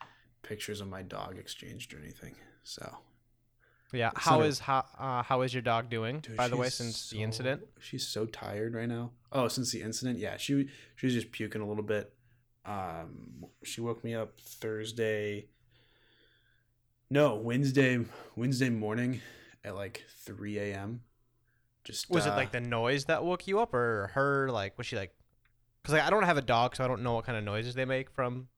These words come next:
Speaker 2: like, that. I have cats who just sing when they're gonna throw up anyways.
Speaker 1: Yeah, it was, um, it was, like, a deep guttural noise, you know? And, uh,
Speaker 2: Oof.
Speaker 1: it's like, <gasps> and then it, and then it was kind of a wet noise.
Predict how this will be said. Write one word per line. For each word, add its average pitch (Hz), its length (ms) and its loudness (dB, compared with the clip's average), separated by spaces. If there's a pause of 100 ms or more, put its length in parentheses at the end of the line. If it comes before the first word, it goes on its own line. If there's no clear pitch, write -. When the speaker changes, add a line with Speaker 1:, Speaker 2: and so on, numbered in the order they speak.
(100)
Speaker 2:
like, 131 180 -4
that. 131 300 4
I 120 100 -2
have 107 160 -4
cats 110 320 -2
who 131 100 -6
just 107 220 -8 (800)
sing 123 340 2
when 120 100 -2
they're 117 100 0
gonna 110 140 -2
throw 113 320 0
up 110 120 2
anyways. 123 560 -2 (180)
Speaker 1:
Yeah, 113 400 4
it 113 80 4
was, 160 220 2
um, 101 540 -2 (280)
it 117 60 -12
was, 113 80 -6
like, 127 200 -2
a 113 40 -4
deep 107 560 -10 (880)
guttural 117 480 0
noise, 110 560 -2
you 120 160 -2
know? 123 340 0 (460)
And, 110 280 -4
uh, 127 180 2
Speaker 2:
Oof. - 320 -6 (320)
Speaker 1:
it's - 100 -10
like, - 200 -8
<gasps> - 580 -2
and - 120 -6
then 113 380 -6 (260)
it, 113 160 -6 (280)
and 139 140 -2
then 131 80 -2
it 123 80 -4
was 117 160 -4
kind 123 160 -4
of 117 80 -2
a 98 40 -4
wet 104 280 -4
noise. 196 380 0